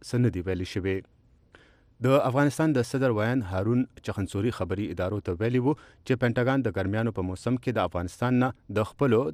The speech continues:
د نیمو پوځونو د راویستلو لپاره تیاری شروع کړې دي. رایټرز خبري اداره وایي د امریکې یو با اثره څېړنیزه ادارې رینډ کارپوریشن په کابل کې د افغان چارواکو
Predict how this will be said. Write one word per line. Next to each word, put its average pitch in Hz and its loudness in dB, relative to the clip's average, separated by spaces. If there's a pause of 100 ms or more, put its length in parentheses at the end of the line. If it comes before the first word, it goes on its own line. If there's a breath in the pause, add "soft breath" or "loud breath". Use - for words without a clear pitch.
د 117 4
نیمو 131 4
پوځونو 98 0
د 95 0
راویستلو 92 -2
لپاره 98 -2 (100)
تیاری 92 -2
شروع 92 -4
کړې 95 -2
دي. 92 0 (800 soft breath)
رایټرز 156 0
خبري 135 2
اداره 110 0 (180)
وایي 117 2
د 107 2
امریکې 120 0
یو 92 -2
با 90 -4
اثره 127 -2
څېړنیزه 98 -4
ادارې 107 -4
رینډ 143 0
کارپوریشن 117 0
په 117 0
کابل - 0
کې 131 0
د 98 0 (260)
افغان 113 -2
چارواکو 120 0